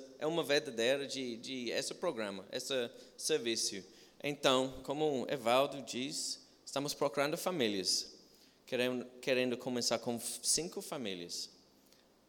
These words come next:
Ahn, eu tô procurando famílias de igrejas. Por quê?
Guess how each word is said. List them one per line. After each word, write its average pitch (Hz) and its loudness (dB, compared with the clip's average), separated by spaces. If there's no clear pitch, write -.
Ahn, 117 0
eu 127 4
tô 175 2
procurando 123 0
famílias 113 -2
de 135 -4
igrejas. 98 -4
Por 156 0
quê? 95 -4